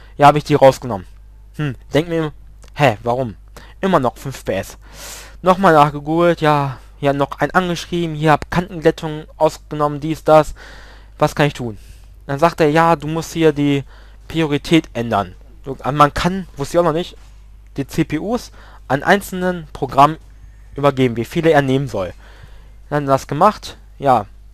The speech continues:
Dann sagt hier so Feps, ja, du bist hier nur so ein doofer User, hier Zugriff verweigert. Ich hab keine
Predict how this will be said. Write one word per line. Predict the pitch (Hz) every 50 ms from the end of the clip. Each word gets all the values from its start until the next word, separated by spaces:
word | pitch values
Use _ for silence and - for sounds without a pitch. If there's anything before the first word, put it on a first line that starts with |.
| - -
Dann | - 143
sagt | 147 165 160 -
hier | 175
so | 147 156 151
Feps, | - - - 175 - - - - - - - - - - -
ja, | 185 180 175 170 160 131 - - - -
du | - 151 160
bist | 165 175 - -
hier | 170
nur | 165 156
so | 143 147
ein | 143
doofer | 143 156 143 143 143
User, | 147 202 226 220 185 202 190 185 170 160
hier | 160 160 156 143
Zugriff | - - 165 147 151 143 -
verweigert. | - 120 117 107 101 107 127 127 95 90 95 - - - - - - - - - - - -
Ich | - -
hab | 170 - - -
keine | - 170 190 208 208 196 196 196 180